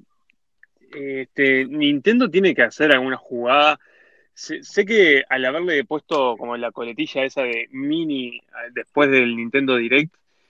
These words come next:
este, se ataja como para, bueno, nosotros, eh, para los que están escuchando este programa, eh, en, en el primer episodio,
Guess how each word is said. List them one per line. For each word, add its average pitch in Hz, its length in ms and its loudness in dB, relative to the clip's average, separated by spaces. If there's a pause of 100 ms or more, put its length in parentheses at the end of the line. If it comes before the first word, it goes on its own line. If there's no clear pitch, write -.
(160)
este, 120 760 2
se - 120 -4
ataja 160 440 2
como 131 320 -4
para, 120 520 -2 (300)
bueno, 139 800 -6
nosotros, 135 580 -8
eh, 120 480 -12 (580)
para 117 220 0
los 113 160 -6
que 117 1040 -6 (200)
están - 280 -6
escuchando 135 380 0
este 120 180 -2
programa, 131 600 4 (360)
eh, 113 680 -4
en, 123 460 -8
en 117 140 -6
el 107 80 -10
primer 123 240 0
episodio, 135 640 2